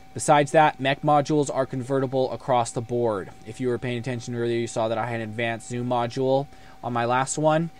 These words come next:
If I were to, uh, unequip this advanced seismic sensor from this Timberwolf, it would be equipable to, uh, any of my Inner Sphere mechs as well. Mech modules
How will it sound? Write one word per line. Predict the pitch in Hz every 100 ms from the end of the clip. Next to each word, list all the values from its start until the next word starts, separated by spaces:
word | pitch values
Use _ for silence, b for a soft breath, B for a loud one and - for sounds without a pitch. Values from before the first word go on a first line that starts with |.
| -
If | -
I | 147
were | 147
to, | 147
uh, | 135 -
unequip | 139 139 - 143
this | - 117
advanced | 117 131 123 -
seismic | 127 135 151 151
sensor | - 156 156 165
from | 156 147
this | 139 143 - -
Timberwolf, | 160 147 160 165 190 - - B B B
it | -
would | 131
be | 139 139
equipable | 127 175 160 135 127 131 -
to, | - 131 127 123
uh, | 120 117 -
any | 135 139
of | 135
my | 127
Inner | 123 120
Sphere | 113 - 123
mechs | 117 113 -
as | 113
well. | 107 98 73 - B B B B B -
Mech | 135
modules | 151 147 143 147 147 147 151